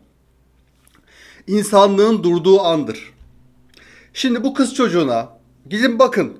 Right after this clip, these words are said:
ço-, çocuklar üşümesin diye bir hesap. Oradaki çocuklara yaptıkları yardımlar. Zaten evin halini anlıyorsun. Duvardan, oturduğu evden her şeyi anlıyorsun. Yardım götürüyorlar. İnsanlar dayanışıyorlar.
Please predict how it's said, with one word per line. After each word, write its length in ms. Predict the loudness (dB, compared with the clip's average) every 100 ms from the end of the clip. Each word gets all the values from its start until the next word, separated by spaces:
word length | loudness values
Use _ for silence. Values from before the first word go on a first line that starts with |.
| -6
ço-, 260 | -6 -4
çocuklar 420 | 0 0 2 2 2
üşümesin 440 | 2 -2 -2 0
diye 140 | 2
bir 60 | 2
hesap. 380 | 0 -6 -8 -12 _ _ _ 4
Oradaki 380 | 4 4 0
çocuklara 460 | -2 -4 -2 2 4
yaptıkları 520 | 4 2 -4 -4 0
yardımlar. 540 | 2 2 0 -4 -4 -6 -14 -20 -20 _
Zaten 400 | 2 2 2 0
evin 260 | 0 0 2
halini 360 | 4 4 4
anlıyorsun. 560 | 2 2 -2 -4 -8 -2
Duvardan, 560 | 4 4 4 0 0
oturduğu 440 | -4 -6 -6 -2 -2
evden 260 | -2 -2
her 140 | 0 -2
şeyi 220 | 0 0
anlıyorsun. 560 | 0 -4 -10 -12 -18 -20 _ -20 _
Yardım 360 | 2 4 2 0
götürüyorlar. 520 | -2 -2 -4 -4 -8
İnsanlar 640 | -8 -6 -2 0 0 2
dayanışıyorlar. 680 | 4 4 2 0 0 0